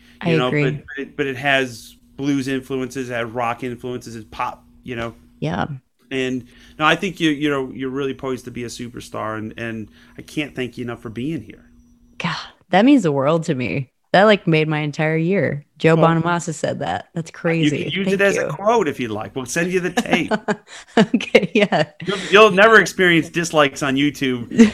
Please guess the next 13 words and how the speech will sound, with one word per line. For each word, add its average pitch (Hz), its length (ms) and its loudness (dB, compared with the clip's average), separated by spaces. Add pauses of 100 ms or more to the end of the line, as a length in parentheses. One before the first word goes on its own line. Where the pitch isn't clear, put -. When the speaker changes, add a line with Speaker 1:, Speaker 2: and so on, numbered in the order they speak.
Speaker 1:
<laughs> - 60 -20
Speaker 2:
until 135 280 2
you 147 140 6
post 151 280 4
that 131 240 6
quote. 110 340 -2 (240)
You'll 160 160 4
never 190 220 4
see 180 200 4
Speaker 1:
<laughs> 165 320 0
Speaker 2:
more 170 200 2
thumbs 180 300 0
down. 135 500 2